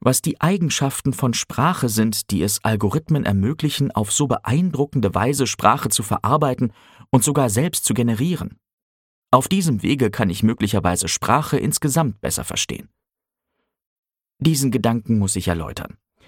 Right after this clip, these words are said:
Chat G P T und ähnliche Technologien sind im Kern große Sprachmodelle, sogenannte Large Language Models oder kurz L L Ms, die sprachlichen Input verarbeiten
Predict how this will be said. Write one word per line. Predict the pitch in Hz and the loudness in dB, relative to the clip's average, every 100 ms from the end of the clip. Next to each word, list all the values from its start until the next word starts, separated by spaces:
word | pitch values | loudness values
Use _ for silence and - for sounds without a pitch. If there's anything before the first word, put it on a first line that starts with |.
| - _ _ _ _ _ _ | -20 _ _ _ _ _ _
Chat | - 175 | 0 0
G | - 147 | 2 0
P | 139 127 | 0 -2
T | - 170 180 | 0 -2 0
und | - 104 - | 0 -2 0
ähnliche | 151 156 101 95 | 0 2 0 -2
Technologien | 101 - 107 98 98 127 135 _ _ _ - | -2 0 0 0 0 -2 -4 _ _ _ -6
sind | 117 151 - | -2 0 0
im | 123 123 | -2 -2
Kern | - 131 151 160 | -2 -2 0 0
große | 101 107 139 - 120 | 0 0 0 0 -2
Sprachmodelle, | - - 92 98 98 87 82 82 87 _ _ _ _ _ - | -4 0 2 2 0 -2 0 -4 -6 _ _ _ _ _ -4
sogenannte | 110 131 123 120 113 104 | 0 2 2 0 0 0
Large | 87 92 110 104 104 - | 2 2 0 0 -2 0
Language | 92 110 117 95 80 - | 0 2 2 0 -2 0
Models | 92 90 87 78 - _ _ _ - | 2 2 0 -2 -4 _ _ _ 2
oder | 101 90 | 2 2
kurz | - 98 - - | 0 0 0 -2
L | 120 110 | 0 0
L | 82 - | -2 0
Ms, | 113 98 - - - - - | 0 0 -2 -8 -12 -18 -12
die | - 95 95 | -4 0 0
sprachlichen | 87 - 120 143 113 110 104 | -2 2 2 2 -2 -2 0
Input | 131 - 101 | 0 0 -2
verarbeiten | - 95 98 127 127 123 120 113 | 0 -2 0 0 0 0 0 -2